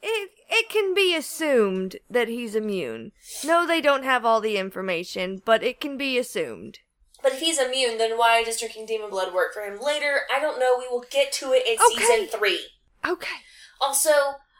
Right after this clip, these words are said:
Speaker 2: I'm pretty sure Sam is wearing paisley, and it works for him.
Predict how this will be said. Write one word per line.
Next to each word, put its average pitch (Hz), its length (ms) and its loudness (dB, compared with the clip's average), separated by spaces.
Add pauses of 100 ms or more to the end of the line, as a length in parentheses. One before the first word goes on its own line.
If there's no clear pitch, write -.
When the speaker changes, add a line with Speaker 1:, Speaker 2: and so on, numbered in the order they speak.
Speaker 2:
I'm 254 100 -2
pretty 285 300 -2
sure 285 240 2
Sam 226 240 2
is 226 140 -4
wearing 233 260 -2
paisley, 190 640 0 (100)
and 214 120 -2
it - 180 -4
works 180 300 -2
for 180 120 -8
him. 135 180 -6